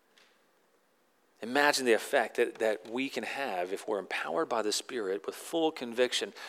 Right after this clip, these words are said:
and we demonstrate the gospel by our example. Don't you want to be a church like that? Not only is it a healthy church empowered by the Spirit and, and demonstrates it in an example, but the, the gospel is passed on.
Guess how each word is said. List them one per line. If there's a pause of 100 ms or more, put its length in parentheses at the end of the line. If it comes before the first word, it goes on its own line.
(200)
and
we
demonstrate
the
gospel
by
our
example. (580)
Don't
you
want
to
be
a
church
like
that? (1900)
Not
only
is
it
a
healthy
church
empowered
by
the
Spirit
and, (920)
and
demonstrates
it
in
an
example,
but
the,
the
gospel
is
passed
on.